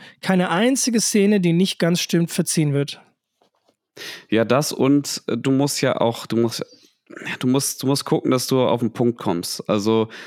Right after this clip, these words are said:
Speaker 2: ich hab, äh, jetzt in, ähm, in all meinen Kurzfilmen eigentlich tendiere ich immer oder hab ich immer dazu tendiert, ähm, möglichst viel Story da reinzupressen. Also, ne, auch, auch hier mein Abschlussfilm, du erinnerst dich, äh, Ria,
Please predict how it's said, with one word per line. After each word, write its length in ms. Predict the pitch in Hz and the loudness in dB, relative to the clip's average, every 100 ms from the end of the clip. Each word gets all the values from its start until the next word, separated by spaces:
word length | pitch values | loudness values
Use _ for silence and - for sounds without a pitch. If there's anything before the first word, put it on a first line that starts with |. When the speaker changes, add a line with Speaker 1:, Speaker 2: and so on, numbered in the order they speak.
| - | -4
Speaker 2:
ich 240 | 131 - | -2 0
hab, 240 | 135 - - | -4 -4 -16
äh, 640 | - - 64 60 - - | -20 -20 -18 -18 -20 -6
jetzt 280 | 120 120 - | -4 -4 -6
in, 440 | - 123 120 117 - | -2 2 2 2 0
ähm, 360 | 110 113 110 | 0 2 0
in 140 | - 104 | 0 2
all 180 | 123 160 | 4 4
meinen 240 | 117 104 | 2 0
Kurzfilmen 480 | - 113 - - 101 | 0 -2 -2 -4 0
eigentlich 420 | 95 101 101 104 | 0 0 -2 -4
tendiere 340 | - 110 120 | -2 0 2
ich 200 | 123 - | 0 0
immer 440 | 226 185 180 123 80 | 2 4 4 2 0
oder 120 | 104 | 0
hab 80 | 110 | 0
ich 60 | |
immer 180 | 139 175 | 0 2
dazu 260 | 127 101 117 | 2 0 -4
tendiert, 520 | 110 107 104 104 95 - - - - - _ | -2 -2 0 -2 -2 -12 -20 -20 -20 -20 _
ähm, 360 | 113 110 107 104 _ - | 0 2 2 0 _ 0
möglichst 760 | 107 131 170 165 147 139 - | 4 6 4 2 0 0 -2
viel 680 | - - 139 135 131 123 117 _ _ | -8 -4 0 2 2 0 -2 _ _
Story 540 | - - - 127 120 117 | -10 -8 -2 0 2 2
da 160 | 98 | 2
reinzupressen. 1000 | 92 95 101 - - - 85 - 82 - _ _ _ _ _ | 2 2 0 -2 -4 -4 -4 -4 -8 -8 _ _ _ _ _
Also, 220 | 107 104 | -2 2
ne, 240 | 107 131 135 | 2 2 2
auch, 240 | 117 - | -2 -4
auch 200 | - 113 | -4 -2
hier 140 | 123 117 | 0 0
mein 180 | 113 | 0
Abschlussfilm, 520 | 95 123 143 131 139 131 | -2 -2 -4 -2 0 2
du 60 | |
erinnerst 340 | 120 117 123 - | 2 0 0 0
dich, 400 | 135 - - - | 0 -2 -8 -2
äh, 80 | 110 | 0
Ria, 760 | 113 110 113 120 131 131 127 | 2 0 0 0 2 2 0